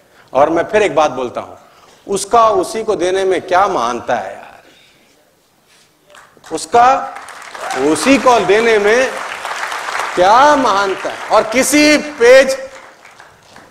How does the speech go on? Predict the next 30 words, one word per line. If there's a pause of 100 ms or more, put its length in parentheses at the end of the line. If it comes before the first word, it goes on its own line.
(140)
अखबार
पे,
किसी,
अ, (560)
पंखे
पे,
किसी
बेंच
पे,
वो
आपने
देखा
भगवान
ने
कहीं
नाम
लिखा
हो,
"ये
पर्वत
मैंने
बनाए, (2250)
ये
नदियां (600)
ये
मैंने
बनाई"? (640)
कहीं
देखा
आपने?